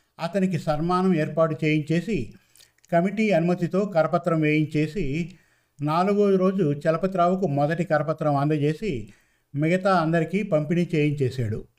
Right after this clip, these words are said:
ముందు నసిగిన సన్మానం ఉండడంతో నోరు కుట్టేసుకున్నాడు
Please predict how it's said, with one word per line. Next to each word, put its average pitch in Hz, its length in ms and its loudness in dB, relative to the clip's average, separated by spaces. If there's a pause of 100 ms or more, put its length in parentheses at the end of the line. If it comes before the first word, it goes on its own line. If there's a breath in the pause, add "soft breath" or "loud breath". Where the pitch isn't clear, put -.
(680 soft breath)
ముందు 202 320 0
నసిగిన 185 600 0
సన్మానం 175 580 0
ఉండడంతో 156 580 0
నోరు 160 320 0
కుట్టేసుకున్నాడు 165 1120 -2